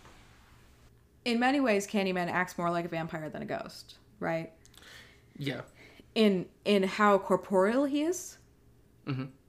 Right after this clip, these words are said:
Speaker 1: Right? I mean, you can touch him and he can touch you and he can gut you. <laughs>
Speaker 2: Mm-hmm.
Speaker 1: Um, in his sort of, you know,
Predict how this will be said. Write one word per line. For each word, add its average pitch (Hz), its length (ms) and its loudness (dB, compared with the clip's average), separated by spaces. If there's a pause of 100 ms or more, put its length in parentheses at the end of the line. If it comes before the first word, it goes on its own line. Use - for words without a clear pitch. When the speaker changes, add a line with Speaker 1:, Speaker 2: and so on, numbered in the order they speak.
(140)
Speaker 1:
Right? 180 340 0
I 180 80 -6
mean, 175 340 -4
you 180 180 -2
can 190 140 -4
touch 170 240 -2
him 185 140 -4
and 202 120 -4
he 170 100 -6
can 175 140 -6
touch 175 240 -8
you 170 160 -4
and 202 120 -4
he 170 60 -8
can 170 180 -6
gut 156 200 -10
you. 208 160 -6 (120)
<laughs> 196 160 -4 (1000)
Speaker 2:
Mm-hmm. 143 240 -4
Speaker 1:
Um, 165 440 2 (1400)
in 220 220 6
his 214 280 2
sort 185 220 2
of, 170 240 -2 (480)
you 185 120 -2
know, 156 200 -6